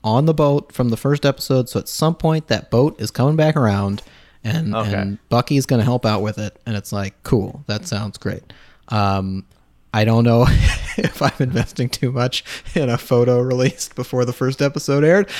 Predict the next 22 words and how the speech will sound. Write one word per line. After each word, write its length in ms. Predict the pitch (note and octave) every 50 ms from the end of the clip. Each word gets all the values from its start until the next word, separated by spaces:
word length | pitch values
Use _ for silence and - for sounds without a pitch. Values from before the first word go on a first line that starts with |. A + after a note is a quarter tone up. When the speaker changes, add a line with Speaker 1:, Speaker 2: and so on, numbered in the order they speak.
| - - - - -
Speaker 1:
but 160 | D3 C3+ C#3
hey, 160 | C#3+ B2+ A#2
that's 240 | G#2+ A2+ A#2+ - -
where 160 | C3 A#2 A2+
we 80 | A2 A2
are 180 | A2 G#2+ G#2+
right 200 | G#2+ G#2+ G#2+ G2+
now. 260 | A#2 A2+ G#2+ G#2+ G#2+ - - - - - _ _
Um, 320 | - B2+ B2 A#2+ A#2+ A#2 - -
and 120 | D3 D3
honestly, 380 | D3 E3+ A3 C4+ C4+ - G3 E3+
like, 180 | D#3+ D#3+ -
the 80 | - E3
weird 280 | D#3+ E3+ F#3 A3+ -
thing 120 | G#3+ F#3+ E3
to 40 | D3
me, 320 | C3+ C#3+ D3 D3 C#3 C3+
and 160 | - A#2+ B2 B2
I 80 | B2+
think 220 | B2 D#3 D3+ C#3 -
this 200 | D3 C#3 - -
just, 400 | - B2+ A#2+ - - - -